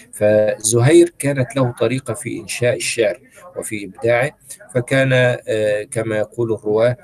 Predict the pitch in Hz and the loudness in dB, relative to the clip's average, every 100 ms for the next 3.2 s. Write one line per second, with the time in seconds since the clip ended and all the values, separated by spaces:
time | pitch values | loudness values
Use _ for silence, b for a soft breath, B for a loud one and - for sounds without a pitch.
0 | B B 104 104 120 123 110 110 - 101 | B B -6 0 0 0 -2 -4 -2 -4
1 | 113 117 - - - 120 117 107 104 104 | -4 -6 -8 -4 0 0 0 2 2 0
2 | 110 113 107 - 98 95 92 101 104 104 | -2 -4 -6 -12 -14 -12 -12 -12 -8 -2
3 | 113 127 | 2 0